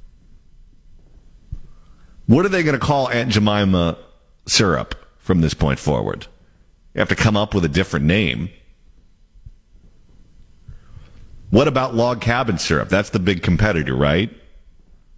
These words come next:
Maybe they'll have to change that because that promotes cutting down the forests.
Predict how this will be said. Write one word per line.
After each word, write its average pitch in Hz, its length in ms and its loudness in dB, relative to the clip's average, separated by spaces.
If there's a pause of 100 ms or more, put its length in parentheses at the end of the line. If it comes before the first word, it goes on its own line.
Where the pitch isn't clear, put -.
(960)
Maybe 98 220 4
they'll 110 220 2
have 104 220 -2
to 85 60 -12
change 85 380 0
that 87 260 0
because 87 280 -2
that 101 240 0
promotes 90 480 0
cutting 98 320 0
down 90 260 0
the 80 80 0
forests. 78 880 -4